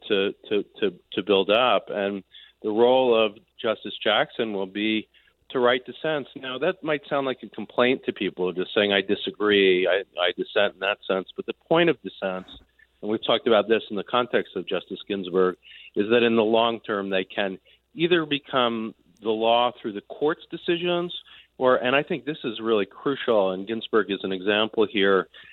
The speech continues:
they can be calls to the legislature, to the Congress, to states to act. And that's the positive part, I think, of what she can do immediately. She can write dissents that really signal to the Congress that these are the pieces of legislation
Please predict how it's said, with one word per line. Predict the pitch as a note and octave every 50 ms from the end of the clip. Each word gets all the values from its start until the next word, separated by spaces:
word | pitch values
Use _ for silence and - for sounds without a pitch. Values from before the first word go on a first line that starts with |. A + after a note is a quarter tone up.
| - _ -
they | D3 D#3 D#3+
can | - G3 F#3+ F3+
be | F#3 F3+ E3+
calls | - - - - D#3 D3 D#3 D#3 D#3+ C#3+ - - -
to | C#3+
the | A#2+ A#2+ A#2+
legislature, | A#2 A#2 A#2 B2 C#3+ C3+ - - C3 A#2 G#2 - - G#2+
to | - -
the | G2 F#2+ - -
Congress, | - B2 A#2+ B2 B2+ A2+ A#2 A2+ G#2+ G#2 - -
to | - F#2 - - -
states | - C3+ B2+ B2+ B2+ - - - - -
to | D#2 -
act. | - E2 E2 E2 E2 - _ _ _ _ _ _ _ _ _ - -
And | A2+ B2+
that's | C#3 D3 C#3+ - - -
the | A#2 -
positive | - G#2 G2 G2 G2 - F#2+ F#2+ E2+ -
part, | - F#2 F2 E2+ E2+ -
I | F2+ F#2
think, | - G2 F2+ -
of | F2+ F2
what | F#2 F2+ - -
she | F#2 -
can | - F#2 E2
do | F#2 F#2
immediately. | F2+ F2 F2+ F2+ F2+ F2+ F2 E2+ F2 F#2 F2+ F2 -
She | - C#3
can | - - C#3 B2
write | A2 A2 A2 A#2+ A2+ -
dissents | B2 A2 - - G#2+ G#2 G2 F#2+ - - - _ _ - - - _ _ -
that | A2 A2+
really | B2 B2+ A#2+ A2+ - - - -
signal | D#3 D3 C#3+ C#3+ C3+ A#2+ A2 G#2 - -
to | - G#2+ F#2+
the | G#2 -
Congress | - A2+ G#2 G#2 G#2+ G2 G2 F#2+ F#2 F2+ - - - _ _ _ _ _ _ _ -
that | G#2+ G2+ G#2 G#2 A2+ A#2
these | C3+ C#3+ C#3+ C#3+ B2+ -
are | B2+ A2+ A2
the | G#2 G2+
pieces | - - A2 G2 - G#2+ F#2 -
of | G#2+ F2
legislation | F#2 F#2+ F#2 - F#2+ F#2 - - G2+ F#2+ F#2+ - - - F#2+ F2+ F2+